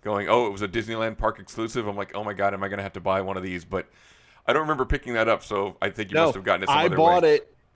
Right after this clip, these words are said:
Speaker 2: I actually bought it from Target in the second round.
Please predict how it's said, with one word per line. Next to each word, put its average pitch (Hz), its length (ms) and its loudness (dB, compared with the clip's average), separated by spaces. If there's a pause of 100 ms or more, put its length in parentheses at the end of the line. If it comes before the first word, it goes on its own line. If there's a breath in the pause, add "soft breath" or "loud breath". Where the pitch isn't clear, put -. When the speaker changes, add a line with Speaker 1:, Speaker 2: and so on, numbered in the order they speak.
(120)
Speaker 2:
I 139 180 2
actually 156 440 2
bought 131 300 2
it 151 100 -4
from 151 300 -4
Target 113 680 -2 (300)
in 127 300 0
the 113 120 0
second - 760 -2
round. 139 200 -2